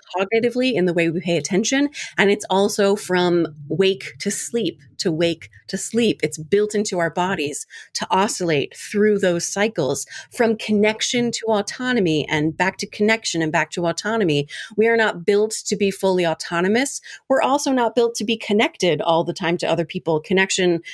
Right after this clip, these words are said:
is the one that gets short shrift in our culture because of the whole, like, lone cowboy, we're all supposed to all develop from total dependence in infancy to total autonomy in adulthood.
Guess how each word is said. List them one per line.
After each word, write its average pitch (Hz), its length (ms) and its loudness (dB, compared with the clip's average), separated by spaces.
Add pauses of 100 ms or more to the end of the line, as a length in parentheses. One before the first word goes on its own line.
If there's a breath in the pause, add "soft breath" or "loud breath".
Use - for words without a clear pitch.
(160 loud breath)
is 185 200 2
the 185 100 2
one 185 180 4
that 160 100 -2
gets - 180 0
short - 280 0
shrift - 400 0
in 156 140 2
our 147 100 0
culture 160 440 0
because 190 380 0
of 180 120 0
the 165 100 2
whole, 170 260 2
like, 156 220 0
lone 170 460 2
cowboy, 170 720 2
we're 151 160 0
all 175 60 -2
supposed - 360 -2
to 151 60 -6
all 165 360 2 (360 loud breath)
develop 196 440 4
from 180 200 2
total 190 280 2
dependence 180 480 0
in 180 100 4
infancy 185 420 0
to 180 100 2
total 175 420 2
autonomy 170 520 2
in 160 80 4
adulthood. 170 580 2